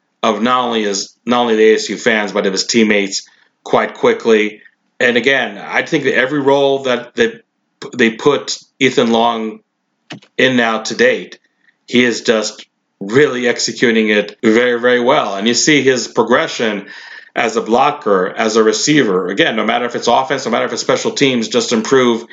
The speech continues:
each and every session. Uh, he's somebody that is up to around two hundred twenty-five pounds, so he can definitely successfully block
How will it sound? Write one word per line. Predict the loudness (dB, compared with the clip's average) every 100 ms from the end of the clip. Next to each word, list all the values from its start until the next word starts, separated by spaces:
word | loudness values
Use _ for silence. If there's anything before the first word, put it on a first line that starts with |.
| -20 -20 _ -2
each | -2 0 -2
and | 0 0
every | 0 -2
session. | 0 0 -2 -6 -12 -14 _ _ _ -6
Uh, | 0 0 0
he's | 0 0
somebody | 0 0 -2 0
that | 0 0
is | 0 0
up | 0 0
to | 2 2
around | 4 0 0
two | 0
hundred | 0 -2
twenty-five | -2 -4 -2 -2 -2 -4
pounds, | -2 -2 -2 -2
so | 0 4 2 0 -8 -20 -20 -10
he | -2 0
can | 0 -2 -2 -6 -10 _ _ _ -2
definitely | -2 -2 -4
successfully | -4 -2 -2 -2 -2 0 0
block | 2 2 2 -2 -8